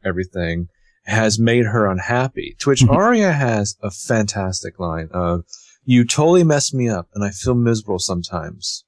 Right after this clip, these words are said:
Speaker 1: but you don't make me unhappy."
Speaker 2: <laughs> Arya just needs some reassuring that Ezra's still retarded for her.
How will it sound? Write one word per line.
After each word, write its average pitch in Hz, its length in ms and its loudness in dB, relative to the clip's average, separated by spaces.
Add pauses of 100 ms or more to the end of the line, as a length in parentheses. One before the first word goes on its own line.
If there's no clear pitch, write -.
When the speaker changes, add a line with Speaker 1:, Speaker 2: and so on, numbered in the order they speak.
(120)
Speaker 1:
but 139 100 -2
you 139 100 2
don't 151 160 0
make 104 160 -4
me 87 80 -4
unhappy." 78 540 -16 (260)
Speaker 2:
<laughs> 127 80 0 (1160)
Arya 233 320 6
just 202 280 0
needs 160 200 4
some 139 140 4
reassuring 110 480 6
that 92 120 4
Ezra's 90 320 2
still 87 220 0
retarded 73 480 -2
for - 140 -12
her. 120 180 -8